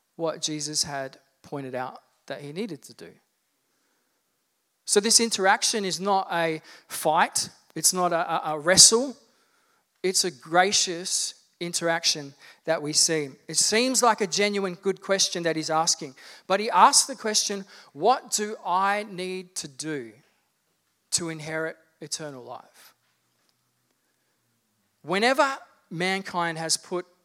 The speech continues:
themselves at the starting point of that question,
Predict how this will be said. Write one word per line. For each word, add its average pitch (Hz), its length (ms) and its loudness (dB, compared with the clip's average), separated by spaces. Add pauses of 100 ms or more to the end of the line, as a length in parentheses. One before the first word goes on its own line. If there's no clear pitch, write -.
(220)
themselves 165 1000 -2 (1080)
at 160 140 -6
the 160 100 -4
starting 190 540 2
point 185 240 -8
of 165 120 -10
that 160 220 -8
question, 135 680 -8